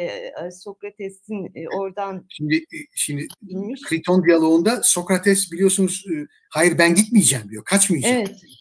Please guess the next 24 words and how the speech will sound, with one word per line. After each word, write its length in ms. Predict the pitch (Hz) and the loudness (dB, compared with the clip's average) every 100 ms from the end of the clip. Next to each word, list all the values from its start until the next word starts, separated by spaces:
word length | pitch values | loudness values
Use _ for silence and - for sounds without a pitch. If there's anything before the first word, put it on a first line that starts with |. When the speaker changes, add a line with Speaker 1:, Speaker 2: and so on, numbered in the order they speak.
| - | 2
Speaker 2:
"İnfaz 380 | 185 175 208 175 | 4 6 4 4
etsinler." 320 | - - 185 | 2 0 0
Speaker 1:
Mesela. 240 | 170 160 160 | -4 -4 -6
Speaker 2:
diyor. 120 | - 120 180 | -10 -16 -18
Speaker 1:
Hı 40 | 185 190 | -18 -18
hı. 60 | 196 - | -20 -10
Speaker 2:
Tamam. 260 | 139 143 - _ _ _ _ | -4 -4 -6 _ _ _ _
E, 60 | 143 127 123 117 | -10 -8 -6 -4
Sokrates, 720 | - 143 156 175 165 - - | -4 -4 -2 0 0 -2 -6
e, 300 | 147 139 127 | -8 -8 -2
si-, 220 | - - | 0 0
infaz 480 | 220 233 196 226 214 | 4 6 6 6 4
ediyorlar. 520 | 160 123 110 98 - _ _ _ _ - | 2 -2 -6 -14 -20 _ _ _ _ -16
E, 60 | 127 113 113 120 | -12 -12 -14 -16
yani 240 | 117 107 107 - | -14 -14 -16 -16
ke-, 80 | 127 | -18
baldıran 600 | 113 117 123 127 131 139 | -16 -8 -4 -2 -2 -2
zehrini 280 | 139 143 147 | 0 -2 -2
içiyor. 280 | - 117 - _ _ - | -4 -8 -10 _ _ -6
Aristoteles'te 720 | 131 - 139 185 190 190 180 | 0 0 2 2 4 4 4
durum 360 | 160 175 190 151 | 4 2 2 -2
biraz 260 | 160 143 | -2 0
daha 160 | 160 196 | 2 0
farklı. 520 | - 160 131 120 | 2 0 -2 -10